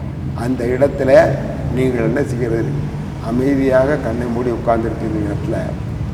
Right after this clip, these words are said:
அப்போ சொல்றாரு, "ஒண்ணும் இல்லை, நான் மனக்கண்ணால் அந்த அலங்காரத்தை பார்த்து கொண்டு இருக்கிறேன், என்னுடைய மனக்கண்ணால் அபிஷேகத்தை பார்த்து கொண்டு இருக்கிறேன்.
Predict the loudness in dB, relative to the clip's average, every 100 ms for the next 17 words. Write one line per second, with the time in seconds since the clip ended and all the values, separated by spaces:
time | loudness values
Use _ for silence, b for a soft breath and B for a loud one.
0 | -6 -6 -4 -4 -2 0 0 -2 0 2
1 | 2 2 0 0 0 0 0 0 2 2
2 | 0 -6 -8 -8 -8 -10 -10 -8 -2 0
3 | 0 0 0 0 2 0 -2 0 2 4
4 | 4 6 6 6 0 -4 -2 0 2 2
5 | 2 4 2 2 -4 -2 0 0 0 -4
6 | -4 -4 -4 -6 -8 -8 -10 -12 -12 -12
7 | -12 -14 -14 -14 -12 -12 -10 -12 -12 -12
8 | -12 -12 -8 0 4 6 4 2 2 2
9 | 2 2 4 6 6 4 0 -2 0 4
10 | 4 4 0 2 0 0 -4 -4 -2 -4
11 | -4 -6 -8 -8 -12